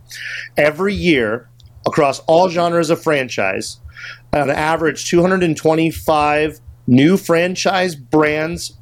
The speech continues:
become offered. They register, they have an F D D available, they are legally selling or offering a franchise, and almost exactly the same number of franchise systems close down or don't renew their registration status,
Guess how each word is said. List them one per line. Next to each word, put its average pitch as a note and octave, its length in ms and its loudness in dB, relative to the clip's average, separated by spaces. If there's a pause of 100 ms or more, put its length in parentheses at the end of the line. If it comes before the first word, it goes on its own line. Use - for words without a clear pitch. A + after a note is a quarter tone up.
(180)
become D#3+ 400 -2
offered. D3 400 0
They A#2 140 0
register, D3 720 -2 (280)
they A#2 120 2
have B2+ 220 0
an D3 80 -2
F D3+ 180 -4
D D3+ 120 0
D D#3 140 4
available, D3 800 2
they B2 260 0
are B2 100 0
legally C#3+ 420 2
selling C#3+ 640 0 (200)
or A#2+ 200 2
offering D3+ 460 0
a E3+ 40 0
franchise, A#2 760 -2 (360)
and C#3+ 160 2
almost D3 280 0
exactly C#3+ 540 0
the D3 100 0
same C#3 340 -4
number C3+ 300 2
of C3 100 0
franchise B2 500 -2
systems A#2+ 380 -2
close A#2 300 2
down B2 380 -2 (220)
or C3 140 4
don't C#3 260 2
renew C3 380 0
their A#2+ 260 2
registration A#2 840 -2
status, A2 560 -2